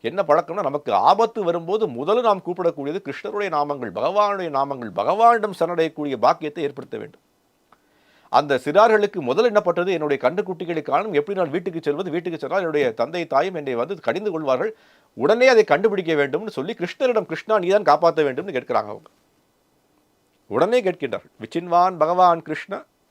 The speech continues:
சபாணி கவலையோ." என்ன பண்றாரா, அன்னைக்கு என்ன கொண்டு வந்திருந்தார் கிருஷ்ணர் சாப்பிடுவதற்கு தெரியுமா? என்ன கொண்டு வந்திருந்தார்?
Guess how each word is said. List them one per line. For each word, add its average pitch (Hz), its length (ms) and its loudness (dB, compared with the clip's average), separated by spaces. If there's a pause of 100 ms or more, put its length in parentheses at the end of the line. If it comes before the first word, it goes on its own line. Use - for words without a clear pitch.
சபாணி 185 540 2
கவலையோ." 139 680 -2 (880)
என்ன 160 260 0
பண்றாரா, 160 220 2
அன்னைக்கு 151 400 0
என்ன 185 200 -2
கொண்டு 175 240 -4
வந்திருந்தார் 165 360 -2
கிருஷ்ணர் 135 240 -4
சாப்பிடுவதற்கு 147 560 2
தெரியுமா? 127 420 -6
என்ன 135 180 -4
கொண்டு 160 220 -8
வந்திருந்தார்? 147 440 -4